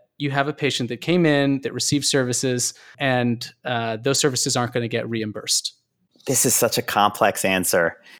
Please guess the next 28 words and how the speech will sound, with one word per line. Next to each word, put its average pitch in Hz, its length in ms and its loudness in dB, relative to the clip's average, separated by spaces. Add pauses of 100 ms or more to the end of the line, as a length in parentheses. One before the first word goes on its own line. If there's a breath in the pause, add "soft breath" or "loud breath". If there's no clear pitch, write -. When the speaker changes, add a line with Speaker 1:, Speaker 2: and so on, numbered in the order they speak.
(120)
Speaker 2:
So 131 220 6
first - 320 2
of 110 100 4
all, 85 480 0 (300)
we 113 100 2
should 107 160 -2
talk 107 220 2
about 92 180 2
who 104 360 0
the 98 140 0
uninsured 87 580 0
actually 78 500 -4
are. 76 260 -4 (460 loud breath)
So 147 160 2
who 196 400 2
are 127 260 2
these 95 520 -4
uninsured 101 760 0
patients? - 720 -4 (640 loud breath)
And 151 100 2
the 120 260 2
majority 135 580 4
of 113 120 2
them 90 240 2
are 92 240 2
either 120 240 4
folks 101 500 2
who, 92 400 0